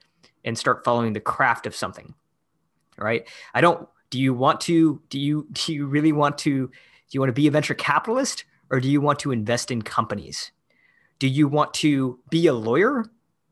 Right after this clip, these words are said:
or do you want to argue cases in a courtroom, right? It, it, the, the difference between a career and a craft,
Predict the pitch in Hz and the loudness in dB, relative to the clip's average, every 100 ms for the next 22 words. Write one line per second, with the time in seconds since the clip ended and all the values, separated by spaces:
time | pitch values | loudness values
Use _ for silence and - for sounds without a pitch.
0 | - 131 131 143 170 156 151 156 - 123 | -2 0 0 0 2 2 0 -2 -2 0
1 | 131 131 127 - 139 127 127 107 - 123 | 0 0 -6 -4 -4 -2 -4 -6 -6 -6
2 | 113 - 143 123 101 90 131 _ _ _ | -6 -4 -4 -4 -8 -14 -18 _ _ _
3 | _ _ _ - 110 131 - _ _ _ | _ _ _ -6 -4 -4 -6 _ _ _
4 | - - - - - - - 175 170 160 | -8 -8 -10 -14 -16 -20 -20 -12 -8 -4
5 | 143 185 180 151 143 - 160 139 - 131 | 0 0 0 -4 -6 -4 -2 -2 -2 0
6 | 143 160 151 143 123 - - 131 117 85 | 2 2 2 -2 -4 -4 -2 -2 -2 -6
7 | - - | -16 -20